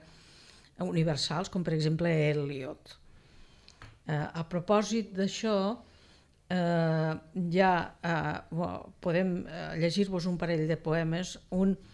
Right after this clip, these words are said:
que parla del riu, com us he dit, u-, és un dels temes recurrents, i un altre, eh,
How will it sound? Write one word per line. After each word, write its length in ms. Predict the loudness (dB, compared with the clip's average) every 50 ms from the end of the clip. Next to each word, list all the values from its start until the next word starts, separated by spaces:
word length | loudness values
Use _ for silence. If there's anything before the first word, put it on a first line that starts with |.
| -20 -20 -20 -20 -20 -20 -20 -20 -20 -4
que 120 | -4 -2
parla 380 | 0 0 0 2 2 2 2 2
del 180 | 2 0 0 0
riu, 360 | 0 2 4 4 4 2 0 -8 -6
com 180 | -4 -2 -2
us 120 | -2 0 0
he 100 | -2 0
dit, 260 | 0 -2 -4 -2 -4
u-, 200 | -6 -6 -6 -8 -8
és 180 | -8 -8 -6 -6
un 140 | -6 -6 -4
dels 220 | -4 -4 -6 -4
temes 280 | -4 -4 -2 -2 -4 -4
recurrents, 760 | -4 -6 -6 -4 -4 -4 -2 0 0 0 0 -2 -2 -6 -10 -16 -20 -20 -20 -20 -20 -20 -20 -20 -20 -20 -20 -10 -6
i 120 | 2 4 6
un 140 | 6 6
altre, 520 | 6 4 4 2 0 0 2 2 2 0 -2 -8 -18 -12 -6
eh, 300 | -4 -4 -4 -4 -6